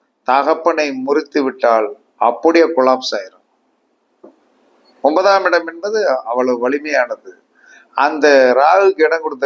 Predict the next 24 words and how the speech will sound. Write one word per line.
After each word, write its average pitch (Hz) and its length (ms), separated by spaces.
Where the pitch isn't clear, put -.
கிரகம் 151 300
வந்து 143 180
என்ன 139 180
சொன்னான்னா, 156 340
ஒன்பதுல 151 380
போய் 135 160
உட்கார்ந்துட்டான். 113 520
அப்ப 117 160
தகப்பனை 127 400
வச்சுதான் 139 400
உயர 139 200
முடியும். 117 300
தகப்பன் 156 580
நினைத்தால் 170 580
அனைத்தையும் 160 500
நடத்த 165 260
முடியும். 147 320
அந்த 151 360
அளவுக்கு 180 320
உயிர்காரகம், 147 760
பொருள்காரகம், 147 800
லக்ஸுரிஸ் 143 540
எல்லாத்தையும் 123 600
கொடுத்தது. 110 440